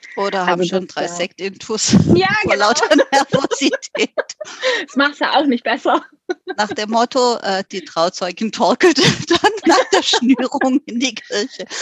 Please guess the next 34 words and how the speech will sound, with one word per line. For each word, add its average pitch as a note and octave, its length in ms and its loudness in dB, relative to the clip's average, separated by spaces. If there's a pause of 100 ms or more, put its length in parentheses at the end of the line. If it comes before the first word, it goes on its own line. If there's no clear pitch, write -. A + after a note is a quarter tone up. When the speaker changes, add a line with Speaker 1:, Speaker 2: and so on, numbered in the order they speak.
(440)
Speaker 1:
Ähm, F3+ 320 -4 (320)
nee, D#3 240 -2
aber, F3 560 -4
ähm, F3 360 -10
was - 300 -10 (120)
ich - 160 -16
mag, A3 320 -6
also F#3+ 220 -8 (160)
die G3+ 120 -16
Couture-Knopfleisten, A3+ 1080 -8
das F#3 160 -12
mag G3+ 220 -6
ich - 180 -12
auch F#3+ 120 -4
sehr - 200 -10
gerne, G#3 320 -8
wenn's G3+ 180 -12
bezogene G#3 580 -10
Knöpfe F#3+ 420 -14
sind. G3 260 -12
Das G#3 140 -10
ist - 240 -12
halt G3 180 -8
Speaker 2:
Mhm. F#3+ 80 -8
Speaker 1:
schon F3+ 180 -12
sehr F3 380 -10
fein, - 480 -12
ne? - 200 -10 (240)
Speaker 2:
Mhm. F#3 420 -18
Speaker 1:
Und G#3+ 220 -2
da G#3 60 -2
gibt's - 260 -10
halt F#3+ 180 -4
echte, - 360 -8